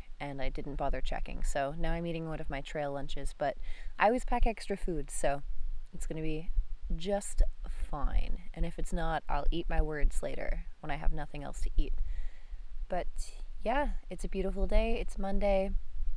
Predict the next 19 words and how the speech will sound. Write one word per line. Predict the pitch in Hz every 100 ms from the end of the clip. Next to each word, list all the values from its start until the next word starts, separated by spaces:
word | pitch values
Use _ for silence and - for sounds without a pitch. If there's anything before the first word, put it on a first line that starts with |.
| -
first | - 190 -
day | 185
of | 180
my | 151
trip. | 156 - 214 - - - - - - -
Tomorrow | - - 180 175 175 165
I | 160 156
will | 156 156 156
drive | 151 - 151 151 151 - -
to | 151 151 151 147 151 -
Tadoussac. | - 175 190 - 214 214 - - - -
I | -
haven't | 208 233
decided | - 180 180 165
yet | 160 -
if | 165
I'm | 160
going | 165 156
to | 160 165 151 151